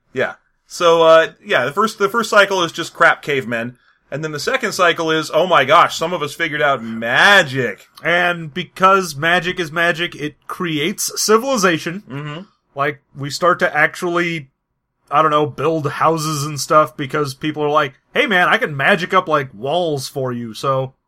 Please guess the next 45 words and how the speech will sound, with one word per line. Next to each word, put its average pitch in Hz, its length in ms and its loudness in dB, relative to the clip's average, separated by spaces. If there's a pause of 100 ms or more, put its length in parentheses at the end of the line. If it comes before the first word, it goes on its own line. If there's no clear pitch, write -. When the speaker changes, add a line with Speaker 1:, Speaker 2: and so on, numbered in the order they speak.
(220)
Speaker 2:
go 185 180 -2
for 139 240 -2
it." 120 60 -4
Speaker 1:
So 95 100 -10
here 139 140 -4
they 147 120 0
are. 165 380 0
Here 139 160 -2
are 143 120 2
some 147 200 -8
walls, 147 540 -4
they 117 100 -8
Speaker 2:
Yeah. 185 160 6
Speaker 1:
say. 113 260 -4 (540)
And 139 140 -4
then, 143 200 -2
uh, 143 200 2
so 165 160 -6
second 185 300 -2
civilization, 170 760 -6
or 151 100 -6
second 196 280 -2
cycle 170 440 -2
is 139 280 -6 (360)
almost 170 380 -2
like 180 120 -2
a 175 60 -14
utopia, 185 720 -2
'cause 135 160 -8
it's, 123 240 -12
you 175 80 -12
know, 120 100 0
everyone's 135 300 -2
having 139 240 2
a 131 40 -6
good 135 140 -6
time. 139 380 -2
And 120 80 -2
Speaker 2:
Oh 214 40 2
yeah, 151 120 0
it's, - 240 -6
it's 208 160 -6
the 233 100 2
building 208 460 4
up 170 260 2